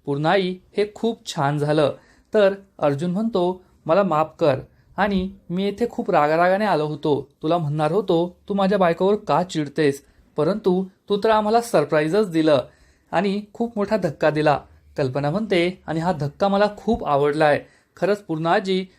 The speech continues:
तुम्ही सकाळी जे काही केलं त्यामुळे मलाही राग आला होता, परंतु आता तुम्ही सायलीला खरंच आपली नातसून मानले ना.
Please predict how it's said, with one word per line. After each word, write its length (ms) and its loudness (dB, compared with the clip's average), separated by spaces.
तुम्ही 180 -2
सकाळी 340 0
जे 120 -2
काही 200 -2
केलं 340 2
त्यामुळे 280 -4
मलाही 320 0
राग 220 4
आला 160 2
होता, 340 -2
परंतु 320 -2
आता 180 2
तुम्ही 240 -4
सायलीला 460 0
खरंच 220 -2
आपली 240 -2
नातसून 400 -4
मानले 340 -2
ना. 160 0